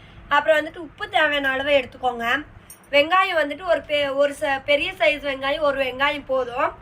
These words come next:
அப்புறம் வந்துட்டு சில்லி வந்துட்டு நான் கடையில தான் வாங்கினேன், நூறு கிராம் வாங்கி எலும்பு போன்லெஸ்ஸா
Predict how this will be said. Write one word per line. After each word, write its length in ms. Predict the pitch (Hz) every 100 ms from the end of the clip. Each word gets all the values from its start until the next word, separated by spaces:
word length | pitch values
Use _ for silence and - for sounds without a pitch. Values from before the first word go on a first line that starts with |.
| - - - - - -
அப்புறம் 260 | 294 294 320
வந்துட்டு 320 | 302 294 294 427 494 - _ - - - - - - 247
சில்லி 260 | 339 359 415 415
வந்துட்டு 280 | 330 330
நான் 140 | 349 -
கடையில 280 | 269 294 302
தான் 120 | 320
வாங்கினேன், 360 | 294 262 262 294
நூறு 180 | 269 277 262
கிராம் 200 | 294 285 262
வாங்கி 300 | 254 254 330 427 - - - - 277
எலும்பு 280 | 311 381 370 262
போன்லெஸ்ஸா 480 | 294 381 349 302 349